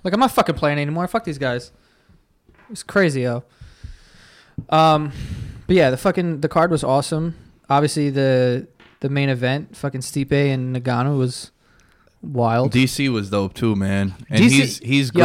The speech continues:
Speaker 2: grown on me.
Speaker 1: you know what's crazy? I hated D C so much before the John Jones fight, and I was so happy he got knocked out. And then whatever happened with John Jones, it was fucking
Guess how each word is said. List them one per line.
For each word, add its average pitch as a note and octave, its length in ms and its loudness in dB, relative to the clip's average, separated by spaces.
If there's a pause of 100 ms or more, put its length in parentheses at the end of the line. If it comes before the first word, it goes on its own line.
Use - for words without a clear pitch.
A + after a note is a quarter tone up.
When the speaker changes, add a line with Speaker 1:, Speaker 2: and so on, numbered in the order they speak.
Speaker 2:
grown B2+ 120 8
on A2 180 4
me. G2+ 200 0 (140)
Speaker 1:
you F#3+ 80 0
know D4 100 4
what's F#4+ 120 0
crazy? B3+ 400 4
I G#3 160 2
hated F#3 300 2
D G#3 120 -2
C A3+ 240 -4
so F3+ 340 0
much E3+ 380 -2
before E3 560 0 (420)
the D3 540 2
John D#3+ 280 2
Jones D#3 280 0
fight, G3 300 2 (440)
and D#3+ 80 2
I E3+ 40 4
was D#3+ 100 0
so F3 200 4
happy D3 340 2
he D#3 120 -2
got C#3+ 180 2
knocked C3 280 -2
out. A#2+ 320 0 (380)
And C#3+ 220 -2
then C3+ 420 0 (840)
whatever D3+ 440 4
happened C#3+ 300 0
with C#3 80 -2
John C3 240 0
Jones, C3 380 -2
it C3+ 40 -6
was B2 200 -8
fucking B2 500 -6